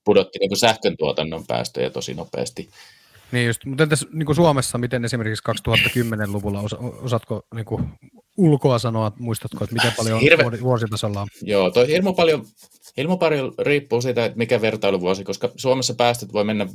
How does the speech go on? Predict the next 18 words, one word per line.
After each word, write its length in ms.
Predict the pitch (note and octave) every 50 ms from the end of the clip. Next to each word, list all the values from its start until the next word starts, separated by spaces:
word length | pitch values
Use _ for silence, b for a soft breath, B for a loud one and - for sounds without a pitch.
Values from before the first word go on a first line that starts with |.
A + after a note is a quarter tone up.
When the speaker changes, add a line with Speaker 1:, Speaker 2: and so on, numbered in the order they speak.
| - _ -
Speaker 1:
vuodesta 380 | G2+ A2 A#2 G2+ G2+ - F#2+
toiseen 400 | - F#2 F#2+ F#2+ F#2 F#2+ F2 E2+
aika 240 | F2+ F#2 F2+ E2 - - _ _ _ _ _ _ _ _ _ _
radikaalisti 640 | - G2 G2+ G2+ G2 G2 F2+ E2+ E2+ E2+ - - - -
ylös 220 | E2+ F2 E2 -
alas, 180 | E2+ E2 E2 - -
että 140 | - - _
mikä, 320 | E2+ F#2 G2+ G2+ A2+ - -
mikä 260 | - G#2 G#2+ A#2+ A#2+
otetaan 320 | G#2+ G2 G#2 F#2 G#2 G2+ G2+
vertailuvuodeksi 920 | A2 G2+ F#2+ - F#2+ F2+ F#2 F2 F2 F2+ F2 E2 E2+ F2 - - - _ _ _ _ _ _ _ _ _ _ _ _ _ _ _
ja 100 | - E2
mikä 200 | F2 F#2 F#2 G2+
päätöksvuodeksi, 760 | F2+ - G2+ F#2+ F#2+ F#2 F2 - - E2+ E2+ E2+ E2+ E2 - F2
niin, 120 | D#2 D2+ -
niin 180 | - E2+ E2 D#2+
se, 220 | - E2+ - - _ _ _ _ _ _ _ _ _ _ _ _ _ _ _ _ _ _ _ _ _ _ _ _ _ _ _ _ _ _ -
se 360 | - - - - B2+ -